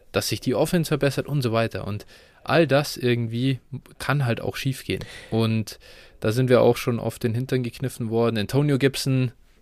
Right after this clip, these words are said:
kannst du mal sagen, vor einem Jahr quasi, war der vielleicht die Nummer sechs und ist jetzt die Nummer vierzehn. Wer weiß, was ist mit Javonte? Du hast gesagt, was ist, wenn da ein zweiter Back ist, der, der wieder,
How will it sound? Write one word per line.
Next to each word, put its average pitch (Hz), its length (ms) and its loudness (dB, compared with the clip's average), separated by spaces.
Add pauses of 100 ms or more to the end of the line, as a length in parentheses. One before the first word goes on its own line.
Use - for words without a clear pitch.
(140)
kannst 110 220 -4
du 117 60 -2
mal 104 100 -2
sagen, 104 260 -6
vor - 180 -4
einem 101 180 -4
Jahr 113 240 4
quasi, 113 580 2 (220)
war 95 100 -4
der 139 160 2
vielleicht 143 360 2
die 123 40 -8
Nummer 123 260 -2
sechs 117 240 -2
und 104 120 -6
ist 104 80 -8
jetzt 107 180 -8
die 107 40 -8
Nummer 101 180 -6
vierzehn. 139 440 -4 (300)
Wer 101 160 2
weiß, 139 260 4
was 147 140 2
ist - 160 -4
mit 139 180 0
Javonte? 127 380 0
Du 110 80 -2
hast - 220 -4
gesagt, 117 340 -2
was - 140 -6
ist, - 180 -4
wenn 135 340 2
da 120 160 0
ein 123 120 -2
zweiter 120 340 2
Back 120 240 0
ist, 120 220 -6
der, 120 120 0
der 110 220 -8
wieder, 123 300 2